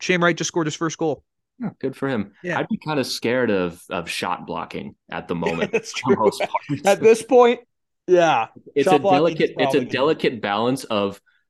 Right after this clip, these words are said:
Speaker 2: be an awful person on the ice. Also, please do not get hurt.
Speaker 1: <laughs> Yeah, it's, my, my only goal in this Boston game is that Cale Makar, Devon Toews,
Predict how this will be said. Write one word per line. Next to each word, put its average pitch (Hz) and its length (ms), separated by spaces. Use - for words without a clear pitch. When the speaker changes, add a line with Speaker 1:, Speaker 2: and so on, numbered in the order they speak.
Speaker 2:
be 123 260
an 113 80
awful 104 420
person 104 380
on 101 120
the 98 120
ice. 92 340
Also, 220 380
please 143 400
do 117 140
not 104 400
get - 180
hurt. - 380
Speaker 1:
<laughs> - 60
Yeah, 190 200
it's, - 540
my, 190 340
my 190 240
only 220 240
goal 170 300
in 147 60
this 143 120
Boston 143 380
game 165 240
is 131 160
that 123 240
Cale 151 180
Makar, 131 360
Devon 127 360
Toews, 113 480